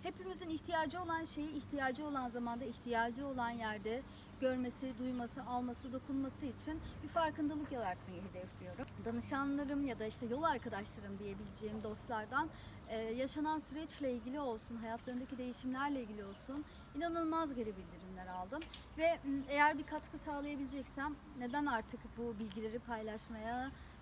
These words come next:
gönüllü olmayayım ki diye düşündüm. Hem sosyal medya hesaplarında, hem online eğitimlerde, hem de yaşamın bize sunduğu sonsuz potansiyeller evreninde sizlerle, e, bir şeyler paylaşmaya çalışacağım. Umarım herkes için katkı olur.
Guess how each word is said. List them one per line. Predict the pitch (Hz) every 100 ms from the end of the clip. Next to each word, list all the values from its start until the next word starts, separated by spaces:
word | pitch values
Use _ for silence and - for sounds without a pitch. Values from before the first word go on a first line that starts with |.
| -
gönüllü | 240 247 247
olmayayım | 233 240 220 180 175 180 -
ki | 185 190
diye | 170 -
düşündüm. | - 190 185 269 -
Hem | 294 330
sosyal | 339 311 339 339
medya | 339 311 254
hesaplarında, | 240 226 - 220 214 208 214 233 -
hem | 262 262
online | 240 247 247 247 277
eğitimlerde, | 262 - 247 214 196 190 208
hem | 240 233
de |
yaşamın | 233 233 247 247 240
bize | 233 240
sunduğu | - 233 226 233 240 - - -
sonsuz | - 240 240 311 285
potansiyeller | - - 285 240 240 262 233 233 247
evreninde | 226 190 196 196 214 320 349 - - - -
sizlerle, | 339 330 339 320 269 311 349 - - - -
e, | 233 240
bir | 285
şeyler | 349 311 302 311
paylaşmaya | 262 196 196 - 202 190
çalışacağım. | - 190 - - 285 302 294
Umarım | 294 339 320
herkes | 311 349 339 320
için | 269 - 302
katkı | 285 269 - - 247
olur. | 202 214